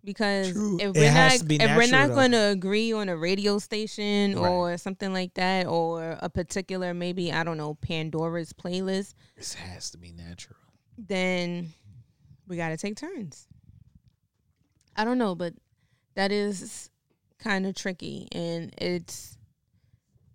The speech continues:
Speaker 1: it's not easy to do. A part of you get kinda sad, like, "Damn, like, we can't vibe out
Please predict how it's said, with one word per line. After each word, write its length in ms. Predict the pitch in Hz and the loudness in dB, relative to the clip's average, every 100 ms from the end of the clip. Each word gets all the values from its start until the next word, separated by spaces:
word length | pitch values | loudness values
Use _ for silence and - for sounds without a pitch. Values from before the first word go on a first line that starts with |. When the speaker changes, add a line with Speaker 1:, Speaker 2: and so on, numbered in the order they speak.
| _ _ _ _ _ _ _ _ | _ _ _ _ _ _ _ _
Speaker 1:
it's 200 | 208 185 | -4 -2
not 320 | 190 175 190 - | 0 2 2 -2
easy 440 | 202 202 185 208 | -2 -2 0 -2
to 180 | 196 185 | -2 -4
do. 460 | 156 175 175 226 349 _ _ _ _ _ _ _ _ _ _ | -2 0 0 -2 -6 _ _ _ _ _ _ _ _ _ _
A 100 | - | -10
part 280 | 180 214 208 | -4 -2 0
of 120 | 202 | 0
you 140 | 196 185 | -2 -4
get 240 | 170 196 | -4 -8
kinda 280 | - 185 160 | -6 -6 -6
sad, 600 | - - 156 175 208 233 | -8 -4 -2 -2 -4 -6
like, 300 | 202 196 190 | -8 -8 -8
"Damn, 500 | 214 240 - 240 247 233 _ _ 247 | -10 -10 -10 -12 -14 -16 _ _ -14
like, 220 | 226 220 _ _ _ | -14 -14 _ _ _
we 100 | 226 | -20
can't 360 | 214 254 226 220 | -12 -8 -8 -6
vibe 300 | 214 214 202 | -6 -6 -6
out 360 | 208 233 214 | -6 -6 -8